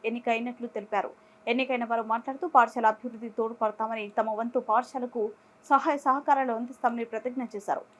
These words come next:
ఈ ఎన్నికకు బందోబస్తుగా లక్కిరెడ్డిపల్లి సర్కిల్ ఇన్స్‌పెక్టర్ జీవన్ గంగనాథ్ బాబు మరియు సబ్ ఇన్స్‌పెక్టర్ విష్ణువర్ధన్ సిబ్బంది నిర్వహించారు.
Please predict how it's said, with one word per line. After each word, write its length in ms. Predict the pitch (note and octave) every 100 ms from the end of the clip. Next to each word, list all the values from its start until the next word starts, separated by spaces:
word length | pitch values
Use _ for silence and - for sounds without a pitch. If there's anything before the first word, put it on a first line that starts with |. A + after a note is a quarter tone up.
| _ _
ఈ 80 | B3 C4
ఎన్నికకు 480 | B3+ C#4+ D#4 C#4+ C#4+ C#4+
బందోబస్తుగా 600 | B3 B3+ C4+ B3+ - A#3+
లక్కిరెడ్డిపల్లి 640 | G#3+ D#4+ A#3+ A#3+ A3+ A3+
సర్కిల్ 380 | A3+ A3+ A3 A3
ఇన్స్‌పెక్టర్ 540 | G#3 G#3 A3 - A3+ G3+
జీవన్ 400 | - A3+ A3+ A3+
గంగనాథ్ 540 | G#3+ G#3+ A#3+ A3 G#3+
బాబు 220 | G#3+ G#3+ A3+
మరియు 320 | G#3+ G#3 A3+ - _ - -
సబ్ 160 | C4 A#3+
ఇన్స్‌పెక్టర్ 420 | B3 - C#4 D4+
విష్ణువర్ధన్ 560 | B3+ A#3+ A#3 A3 A3+ A3
సిబ్బంది 320 | G#3+ A#3+ C4+
నిర్వహించారు. 640 | B3 G3+ G#3 G#3 - A3